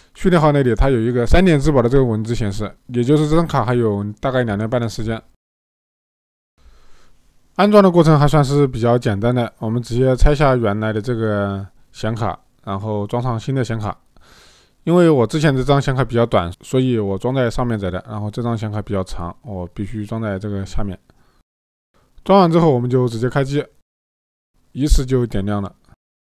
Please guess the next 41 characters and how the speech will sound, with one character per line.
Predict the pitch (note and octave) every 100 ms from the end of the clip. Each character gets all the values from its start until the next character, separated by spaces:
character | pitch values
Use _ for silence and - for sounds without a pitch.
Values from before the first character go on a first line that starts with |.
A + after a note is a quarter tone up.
| _ _ _ _ _ _ _
然 | B2
后 | D3
我 | A#2
们 | A#2+ B2+
就 | C3 B2 B2
直 | B2
接 | C3
进 | C3
到 | B2 A#2+
这 | B2+
个 | A#2 A2+ A2 - _ _ -
系 | - C#3
统 | A#2
里 | G2+
面 | G2+
去 | - G#2+
装 | G#2 A#2+ A#2+
显 | A2
卡 | G2
驱 | -
动。 | A#2+ A2 - - - - _ _ _ _ _ _ _ _ _ _ _ _ _ _ -
这 | E3+
个 | E3+ D#3+
驱 | -
动 | F#3+ E3+
的 |
安 | E3
装 | F3 E3+ E3+
就 | D#3 C#3
比 | A2+
较 | B2+ B2
纠 | D#3 D#3+
结 | D#3
了， | B2 - _ - -
嗯， | C3 A2+ A#2+
弄 | C#3
了 | B2 A2
很 | A#2
长 | G#2 A#2
时 | B2
间， | A#2 B2